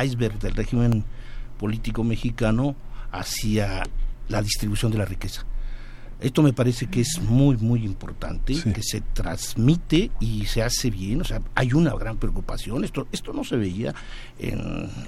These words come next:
Speaker 1: los últimos treinta años, un interés, un interés desde el, desde el máximo poder nacional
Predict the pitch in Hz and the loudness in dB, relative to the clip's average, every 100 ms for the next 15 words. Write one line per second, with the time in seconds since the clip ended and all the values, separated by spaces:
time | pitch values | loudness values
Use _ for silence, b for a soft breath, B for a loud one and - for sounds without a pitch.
0 | - - - 120 135 - - 104 104 113 | -8 -4 -4 -2 -2 -4 -4 -6 -4 -2
1 | 175 151 - - B B B B 123 147 | 2 2 0 -6 B B B B 4 4
2 | 120 113 113 156 190 - - 151 143 113 | 4 2 2 2 0 -2 4 4 4 2
3 | 107 139 127 110 98 87 - - 90 - | 0 0 0 -2 -4 -6 -8 -8 -4 -4
4 | 95 95 95 101 107 101 98 98 92 98 | -4 -4 -2 0 -2 -2 -4 -4 -4 -2
5 | 120 170 - 160 127 113 110 113 120 110 | 0 0 2 2 2 0 -2 -2 -2 -2
6 | 120 - 127 117 120 | -4 -2 0 0 0